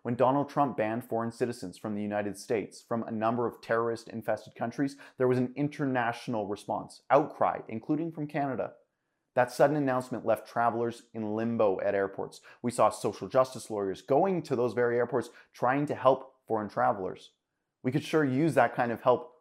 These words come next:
right now here in Canada, but it's not coming, from them at least. When it's not even foreign visitors that are being restricted, keep in mind, coming to Canada, it is Canadian citizens.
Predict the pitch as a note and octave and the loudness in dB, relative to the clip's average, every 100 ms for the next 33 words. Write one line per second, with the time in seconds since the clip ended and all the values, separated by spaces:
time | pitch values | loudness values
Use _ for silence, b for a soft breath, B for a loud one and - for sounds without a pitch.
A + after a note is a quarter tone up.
0 | - A#2 G#2+ A#2+ A#2+ F2+ - _ - A#2+ | 0 0 2 0 0 0 -4 _ -4 -2
1 | A2 - C3+ B2+ F2+ D#2+ _ _ _ - | -2 -4 -4 -2 -4 -8 _ _ _ 0
2 | - - _ _ - A2+ B2 G#2+ - C3+ | 0 -2 _ _ -14 -6 -2 -2 0 -2
3 | A2 F#2+ - _ _ _ _ G#2 G2 B2 | -2 -6 -12 _ _ _ _ -8 -2 -2
4 | A2+ - G#2+ - - _ _ _ - C3 | -2 -4 -8 -12 -20 _ _ _ -4 -2
5 | C#3 D#3+ F3 E3 B2 - D#3 E3 D#3 F#3 | 0 2 4 2 -2 2 2 4 2 2
6 | F#3+ A2+ - B2 A#2+ B2 A#2+ G#2 E3+ D#3+ | 2 2 0 -2 -2 0 -2 -4 -6 -6
7 | E2+ - A2 G2 F2+ - - _ _ _ | -8 -8 -6 -6 -6 -10 -18 _ _ _
8 | _ G2+ F#2 - G2+ G2 F#2 B B C3+ | _ -10 -10 -8 -4 -2 -4 B B 2
9 | C#3 D3 - C3+ C#3 C#3+ B2 - D#3+ F3+ | 4 4 0 0 2 2 0 0 0 0
10 | - - - | -4 -16 -18